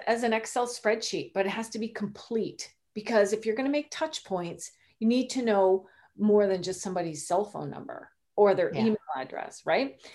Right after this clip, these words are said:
Speaker 1: So I'm gonna share my secrets with you on, like, what my idea of a full contact record looks like and how to organize these things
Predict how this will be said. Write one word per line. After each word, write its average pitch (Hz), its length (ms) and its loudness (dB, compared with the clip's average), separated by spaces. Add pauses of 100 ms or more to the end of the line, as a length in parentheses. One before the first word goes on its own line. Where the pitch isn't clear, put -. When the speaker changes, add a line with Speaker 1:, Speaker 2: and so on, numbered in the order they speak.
(140)
Speaker 1:
So 233 380 6
I'm 240 220 2
gonna 240 180 2
share 220 260 2
my 233 180 2
secrets 226 440 -2
with 240 160 -4
you 196 260 6
on, 190 280 -4
like, 175 180 -2
what 180 260 4
my 214 220 0
idea 180 240 0
of 160 60 -6
a 160 100 -8
full 175 220 -6
contact 175 560 -8
record 170 340 -4
looks 185 300 -4
like 165 200 -2
and 180 140 -8
how 175 200 -2
to 175 100 0 (100)
organize 185 680 0
these 156 340 -8
things 160 420 -6